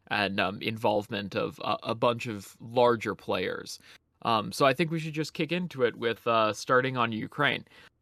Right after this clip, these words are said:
Um, so I think I, I, I know I'll, I'll, I'll put Cassius on the spot here, but the last time you were here, you had the general opinion that this was probably a sort of a Russian ploy to put pressure on Ukraine. I, I think that conversation was in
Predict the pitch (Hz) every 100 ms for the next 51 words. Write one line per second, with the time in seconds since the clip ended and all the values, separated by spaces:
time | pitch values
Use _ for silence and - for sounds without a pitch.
0 | - 143 147 143 131 - _ _ - 175
1 | 185 254 - - - 147 139 143 117 151
2 | 180 175 151 123 127 131 123 - 139 135
3 | 120 123 127 113 - 120 117 117 120 127
4 | 127 139 220 - 160 139 127 117 110 117
5 | 98 65 - _ _ _ _ _ _ _
6 | 135 139 151 170 175 143 117 135 151 156
7 | 127 127 117 113 110 - - _ - 135
8 | 123 110 - _ 131 139 131 131 117 -
9 | - - 120 139 156 147 143 131 123 -
10 | 110 110 110 - 127 117 117 110 120 113
11 | 131 113 - - 117 107 85 - _ -
12 | _ - - 156 139 - 135 123 - 120
13 | 101 107 104 - 92 98 69 78 123 147
14 | 143 135 131 123 113 - 110 110 107 104
15 | 104 107 107 -